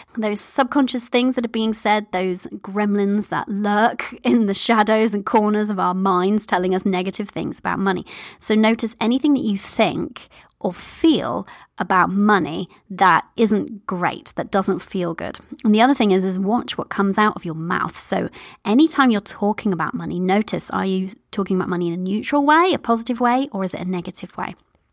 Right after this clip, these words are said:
So start noticing your thoughts and your feelings and what you're saying and also your actions. So are you hiding from money? This is something I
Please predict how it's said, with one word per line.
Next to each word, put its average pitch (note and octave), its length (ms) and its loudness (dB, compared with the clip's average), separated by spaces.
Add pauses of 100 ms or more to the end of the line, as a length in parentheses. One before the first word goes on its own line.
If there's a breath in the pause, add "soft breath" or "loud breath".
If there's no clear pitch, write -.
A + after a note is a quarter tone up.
(680 loud breath)
So - 160 0
start A#3 420 4
noticing G#3 400 0
your F3 140 0
thoughts - 560 0
and F3+ 100 -4
your F3+ 100 -4
feelings F3+ 760 0
and E3 320 -4 (380)
what G#3 260 2
you're A#3+ 120 2
saying F3 360 0
and G3 100 0
also G3 300 0
your F#3+ 280 0
actions. - 580 -6
So F#3 280 2 (360 loud breath)
are G3+ 60 4
you G3+ 140 6
hiding G#3+ 600 4
from G#3+ 180 4
money? G#3 240 6
This F#3 200 -2
is F#3 60 0
something - 360 0
I E3+ 100 -2